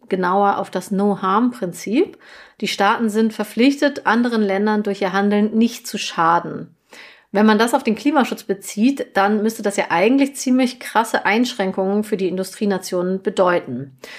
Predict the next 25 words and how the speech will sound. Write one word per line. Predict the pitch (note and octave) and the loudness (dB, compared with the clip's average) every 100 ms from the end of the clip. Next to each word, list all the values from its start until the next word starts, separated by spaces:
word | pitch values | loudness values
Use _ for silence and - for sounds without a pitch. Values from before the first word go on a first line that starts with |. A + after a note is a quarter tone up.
| - - | -20 -4
Aber | F3+ F#3 | 0 0
die | F#3+ | 0
Frage | - F#3 G3 | 0 0 2
ist | G3+ - | -2 -2
halt | A3 G3+ | 0 0
auch, | G#3 - | 0 -2
welche | F#3+ G#3 A3+ | 0 2 2
Konsequenzen | A3+ G#3+ G#3+ - G#3 B3 A#3+ F3+ D#3 - | 2 2 0 0 2 2 2 -4 -6 -12
folgen | - - E3+ E3 | -6 0 2 2
daraus, | E3 D#3 F#3 G3+ - | -2 2 2 0 0
wenn | F#3 | 0
Länder | F3 F3 F#3 | 2 0 0
diesen | F3+ F#3 G3 F#3+ F#3 | -2 -2 0 0 0
No-Harm-Grundsatz | G3 E3 F#3 G3 G3 F3+ F3+ F3 F3 - - - | 0 0 2 2 2 -2 -2 -2 -4 -6 -14 2
nicht | B3 D4 | 2 2
befolgen? | G#3+ - C#3 A2+ A2 - _ - - - | -4 -6 -4 -4 -8 -14 _ -20 -18 -4
Welchen | F#3+ G3 | 0 0
Preis | G3 G3 A#3+ B3 | 0 0 0 -2
müssen | G#3 G#3+ | -4 -4
sie | F#3+ | -10
zahlen, | - G#3 G#3+ G#3+ G#3+ A3 A3 | -6 2 4 4 4 4 2
wenn | F#3+ F#3 | 0 -2
sie | F#3+ | -4
dem | F#3+ | -6
Klimasystem, | - A#3+ G#3+ G#3 G#3 - G#3+ G#3 G#3 | 0 2 2 0 -6 -2 0 2 2